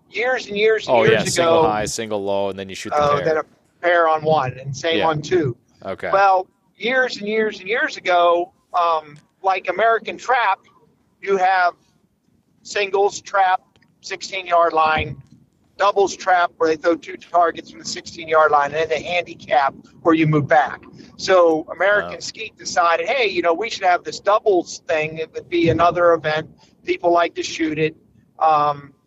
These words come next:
Speaker 1: and, uh, it really came into being, and I could, a little quick history about it. In nineteen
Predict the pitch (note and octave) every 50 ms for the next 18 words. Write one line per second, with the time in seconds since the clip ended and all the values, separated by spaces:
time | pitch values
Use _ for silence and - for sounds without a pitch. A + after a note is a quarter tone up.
0 | _ _ _ _ - - F#3+ E3+ E3+ E3+ E3+ E3 D#3+ D#3+ D#3 - - - - D#3+
1 | D#3 D#3 D3+ D3+ D#3 - _ _ - F3+ F3 - - - A3+ C#4 D#4 D#4 C#4 -
2 | - - A3 A3+ G#3 G3 G3+ F#3+ F#3 F3+ D#3+ - F#3 F3+ F3 F3+ F3 E3+ E3 D#3+
3 | E3 E3 E3 E3+ - - - F3 E3 F#3+ F#3+ F3+ E3+ - - G3 G3 - - F#3+
4 | G#3 - G#2+ A2+ F3+ E3+ D#3+ C#3 C3 D3+ D3 D3+ D3 C#3+ - - - E3+ E3 -
5 | - B3+ D4+ E5 - - - - - - - - - B4+